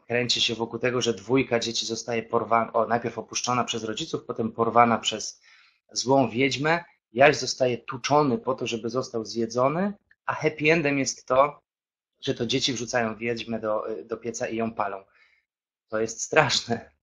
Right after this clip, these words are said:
To jest, to jest przerażające i to jest na pewno niewychowawcze. Natomiast na głębszym poziomie to pozwala nam oswajać lęki,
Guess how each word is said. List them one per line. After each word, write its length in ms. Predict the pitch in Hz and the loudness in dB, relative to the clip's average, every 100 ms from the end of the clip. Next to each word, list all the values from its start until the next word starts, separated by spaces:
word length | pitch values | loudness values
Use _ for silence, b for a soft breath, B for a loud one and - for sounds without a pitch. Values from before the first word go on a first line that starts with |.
| _ _ _ _ | _ _ _ _
To 60 | 110 | 0
jest, 380 | 117 117 - 113 113 | 2 2 -4 -6 -2
to 60 | 117 | 0
jest 160 | 113 | 0
przerażające 680 | - 123 120 113 107 110 131 | 0 2 4 2 0 0 -4
i 120 | - | -4
to 140 | - 113 | 0 0
jest 440 | 104 - _ _ | 0 -4 _ _
na 120 | 107 | -16
pewno 280 | - 113 110 | -4 -4 -2
niewychowawcze. 760 | 107 104 101 104 98 - 127 156 B B - | -6 -6 -6 -4 -4 0 0 0 B B -4
Natomiast 440 | 113 135 135 123 | 0 2 2 0
na 100 | 117 | -4
głębszym 460 | 107 120 135 - 143 | -2 -2 0 -4 -4
poziomie 600 | 143 131 123 123 151 175 | -2 0 0 -2 -4 -6
to 100 | - | -12
pozwala 540 | 123 131 120 127 135 131 | -8 -6 4 8 8 6
nam 200 | 127 - | 2 -2
oswajać 680 | - - 113 110 110 - - _ _ _ - | -8 -2 0 0 -2 -8 -10 _ _ _ -4
lęki, 540 | 110 113 110 - | 0 0 -2 -14